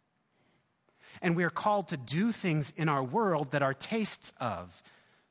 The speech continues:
the kingdom of God. Works of the kingdom of God, so that people might know that the kingdom of God is near.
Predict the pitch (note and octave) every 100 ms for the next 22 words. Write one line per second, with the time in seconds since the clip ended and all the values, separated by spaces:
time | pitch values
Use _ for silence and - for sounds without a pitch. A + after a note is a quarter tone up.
0 | _ _ _ B2+ - A#2+ A2+ A#2 C#3+ A2
1 | - - - _ _ _ _ _ _ _
2 | _ _ _ _ _ _ _ _ _ _
3 | - D3+ A3+ - - D#3 C3 A#2 B2 -
4 | F3 E3 C#3 B2 F3+ C#3+ - - - G#3
5 | F#3+ E3+ E3+ E3+ A#3 C3+ - F3 F3+ D3+
6 | B2+ C#3 C3 B2+ A2 A#2 C3+ F2+